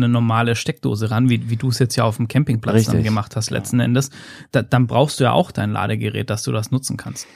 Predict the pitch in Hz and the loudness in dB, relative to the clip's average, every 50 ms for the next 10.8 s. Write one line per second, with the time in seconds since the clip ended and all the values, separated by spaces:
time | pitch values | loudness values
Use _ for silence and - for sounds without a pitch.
0 | - - _ - - 127 123 123 170 202 - - 131 _ - 107 110 104 104 107 | -20 -20 _ -2 2 4 4 4 4 2 0 -4 -8 _ 2 4 4 6 4 2
1 | - 104 104 101 101 98 95 95 95 - - 98 98 92 90 90 87 80 - - | 2 2 2 2 4 2 2 0 0 -2 -2 -2 -2 -2 -2 -2 -4 -4 -6 -6
2 | 90 95 - - 107 80 117 170 170 - 98 82 - 98 110 110 104 - - 104 | -6 -6 -6 -4 -2 0 0 0 0 -2 -2 -2 -2 -2 -2 -2 -2 -2 -4 -4
3 | 95 90 - _ _ _ _ - - - - - 127 156 185 - - - 180 165 | -6 -6 -6 _ _ _ _ -18 -16 -8 -2 0 0 2 0 -2 -4 -6 -6 -2
4 | 131 135 147 143 - - - _ - - 139 143 131 127 117 113 110 - _ _ | 0 0 -2 -2 -8 -20 -20 _ -2 2 2 4 4 4 2 2 0 -4 _ _
5 | _ _ _ - 110 104 - - 104 95 95 92 90 - - - 135 147 165 165 | _ _ _ -8 -6 -6 -4 -2 -2 -2 -2 -2 -4 -8 -10 -4 -2 0 0 2
6 | 160 147 143 135 131 - - 107 110 - - 113 - - 107 104 101 98 101 117 | 2 2 4 4 2 0 0 -2 -2 -2 -2 -4 -2 -2 -2 -2 -2 -2 -2 -2
7 | 147 139 - - 95 95 - 110 123 127 - - _ _ - - 117 - 135 127 | -2 -4 -4 -6 -8 -6 -4 -6 -6 -6 -8 -16 _ _ -14 -8 0 2 4 6
8 | 123 120 - - 113 117 117 - - 127 123 131 123 123 120 117 104 101 95 98 | 6 4 4 2 2 2 2 2 0 0 0 2 2 2 2 2 2 0 0 0
9 | 98 104 139 160 - - 120 101 98 120 147 - 127 92 85 78 - - 95 87 | 2 2 0 0 2 0 0 0 2 0 0 2 0 -2 -2 -4 -6 -6 -4 -2
10 | 101 123 123 - 98 90 85 85 85 85 87 90 98 117 139 | -2 -2 -2 -2 -4 -4 -4 -4 -4 -4 -2 0 0 -2 -2